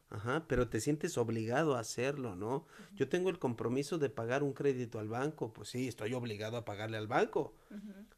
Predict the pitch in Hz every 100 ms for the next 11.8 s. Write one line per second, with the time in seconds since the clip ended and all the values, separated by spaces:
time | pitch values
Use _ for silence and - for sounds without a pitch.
0 | _ _ 120 113 107 107 107 107 135 208
1 | 208 127 113 113 127 127 - 196 349 -
2 | 196 165 160 110 107 - - 135 - 135
3 | 113 120 120 143 294 208 - 233 - 240
4 | - 208 - 196 - 247 214 - 117 110
5 | 156 143 151 143 - 127 165 165 - 113
6 | - 165 175 165 156 226 - - 262 226
7 | 196 208 - - - 107 113 143 143 127
8 | 131 151 151 170 165 - - - - _
9 | 117 113 170 175 165 139 135 160 135 117
10 | 147 139 131 110 107 101 - 104 101 104
11 | - - 143 170 151 190 185